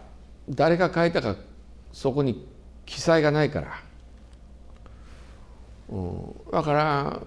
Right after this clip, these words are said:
ヘブル書は誰が書いたか一応わからないことになってます。ただ、私が読む限り、えー、パウロしか書けません。これヘブル書っていうのは。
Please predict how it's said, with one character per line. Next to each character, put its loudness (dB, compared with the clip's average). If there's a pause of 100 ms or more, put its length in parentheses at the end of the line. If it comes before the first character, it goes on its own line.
(140)
ヘ 0
ブ 0
ル 0
書 4
は 4
誰 4
が 2
書 2
い 2
た 2
か 4
一 2
応 8
わ 6
か 2
ら 4
な 2
い 0
こ 2
と -2
に -2
な -4
っ -12
て -8
ま -6
す。 -12 (220)
た 4
だ、 4
私 2
が 4
読 4
む 2
限 0
り、 2 (960)
え -2
ー、 -14
パ 4
ウ 4
ロ 4
し -2
か 2
書 -2
け 4
ま 2
せ 2
ん。 -2 (140)
こ -2
れ -2
ヘ 0
ブ -4
ル -4
書 -8
っ -12
て -16
い -14
う -16
の -20
は。 -18